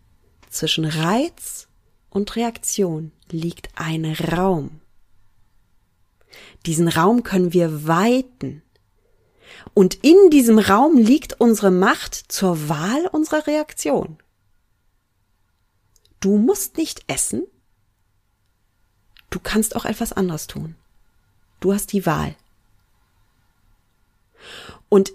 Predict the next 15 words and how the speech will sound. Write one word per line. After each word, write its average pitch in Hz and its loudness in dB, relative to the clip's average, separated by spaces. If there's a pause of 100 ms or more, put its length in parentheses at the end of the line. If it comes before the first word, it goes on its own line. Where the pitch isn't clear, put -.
in 190 4 (320)
dieser 339 4
Wahl, 247 4
die 175 -4
du 185 0
hast 220 -4 (140)
und 180 -6
in 175 -2
der 170 0
Entscheidung, 254 0
die 190 -2
du 196 0
triffst, - -8
genau 180 0
darin 208 0